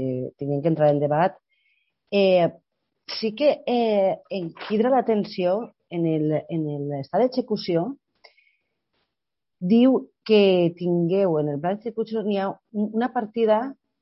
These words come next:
que té un ingrés, una modificació que haurà sigut a mitjà d'any o a final d'any, no ho sé, i diu implantació, nova senyalització horitzontal i vertical de la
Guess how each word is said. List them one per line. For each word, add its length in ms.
que 80
té 120
un 100
ingrés, 580
una 160
modificació 960
que 80
haurà 200
sigut 220
a 60
mitjà 220
d'any 180
o 60
a 40
final 220
d'any, 160
no 80
ho 60
sé, 100
i 140
diu 180
implantació, 640
nova 240
senyalització 720
horitzontal 640
i 140
vertical 640
de 180
la 500